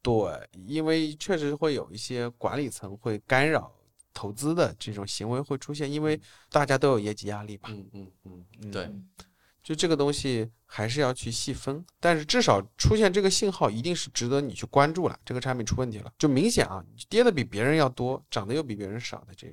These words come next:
Speaker 1: 种。
Speaker 2: 你会打开它的重仓股去看吗？
Speaker 1: 肯定会，肯定会。
Speaker 2: 这个要看，对吧？
Speaker 1: 嗯。
Speaker 2: 其实重仓股还是挺能说明问题的，如果
Speaker 1: 而且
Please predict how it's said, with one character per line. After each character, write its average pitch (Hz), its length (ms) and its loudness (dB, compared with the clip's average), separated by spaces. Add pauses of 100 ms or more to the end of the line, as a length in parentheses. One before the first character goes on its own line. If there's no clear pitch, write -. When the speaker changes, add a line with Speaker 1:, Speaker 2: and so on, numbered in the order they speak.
Speaker 1:
种。 - 100 -20 (280)
Speaker 2:
你 117 80 -2
会 185 120 4
打 82 140 2
开 117 400 -2
它 117 160 -4
的 107 240 -4 (160)
重 117 160 -4
仓 117 180 -4
股 107 80 -6
去 110 160 -10
看 110 300 -6
吗？ 87 100 -14
Speaker 1:
肯 107 160 -2
定 139 160 4
会， 151 200 4 (520)
肯 110 160 -2
定 143 160 4
会。 123 160 0 (120)
Speaker 2:
这 147 100 -4
个 123 80 0
要 110 140 2
看， 110 200 -8 (280)
对 98 100 -4
吧？ - 140 -4 (160)
Speaker 1:
嗯。 113 260 -2 (400)
Speaker 2:
其 - 160 -6
实 156 340 -8 (220)
重 175 140 -4
仓 160 180 -4
股 123 80 -8
还 107 100 -6
是 117 120 -6
挺 - 160 -16
能 90 100 -14
说 131 160 -12
明 127 100 -12
问 147 160 -12
题 - 160 -20
的， - 60 -20 (100)
如 110 140 -12
果 123 100 2
Speaker 1:
而 190 80 10
且 - 240 0